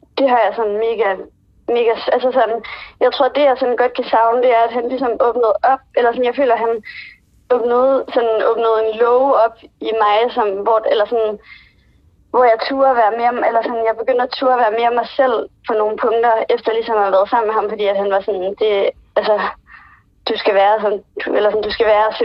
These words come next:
ud på den måde, som du har lyst til, eller sådan, øh, sådan, jeg havde nogle ret gode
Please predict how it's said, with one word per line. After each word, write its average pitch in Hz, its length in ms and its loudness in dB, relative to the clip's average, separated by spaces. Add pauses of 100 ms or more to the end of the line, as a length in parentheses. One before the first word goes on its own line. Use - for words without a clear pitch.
ud 233 140 -2
på 233 140 -2
den 202 100 -2 (140)
måde, 202 180 -2
som 208 120 -2 (100)
du 220 120 -2
har 185 140 0
lyst 208 240 -8
til, 190 120 -2 (140)
eller 185 220 2
sådan, 180 220 -4 (880)
øh, 196 520 2 (1040)
sådan, 208 240 0 (460)
jeg 214 160 6
havde 214 240 2
nogle 208 200 -2
ret 202 140 -4 (280)
gode 233 220 0